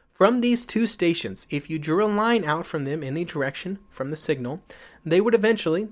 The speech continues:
due to the laws of geometry, cross, and that would be the source of the signal. The problem for the Germans was that the further apart your stations were, the easier and more accurate the tracking was,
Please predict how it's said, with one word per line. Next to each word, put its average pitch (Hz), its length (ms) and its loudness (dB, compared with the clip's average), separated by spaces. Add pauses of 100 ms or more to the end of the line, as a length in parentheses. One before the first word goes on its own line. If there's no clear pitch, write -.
(140)
due 156 140 0
to 170 100 0
the 175 80 0
laws 175 320 4
of 180 100 2
geometry, 151 640 0 (180)
cross, 117 500 -2 (160)
and 147 100 -4
that 131 120 -2
would 156 100 -4
be 165 80 2
the 180 100 -2
source 127 360 -6
of 127 80 -12
the 127 80 -8
signal. 135 420 -2 (600)
The 190 100 -2
problem 247 340 4
for - 120 0
the 185 100 2
Germans 156 500 0
was 143 160 -6
that 143 240 0 (100)
the 156 60 -10
further 214 460 0
apart 160 500 0
your 147 80 -4
stations 147 640 -6
were, 127 180 -2
the 127 220 -12
easier 190 400 0
and 170 180 -4
more 160 220 2
accurate 180 460 0
the 185 80 -2
tracking 131 500 -4
was, 131 420 -6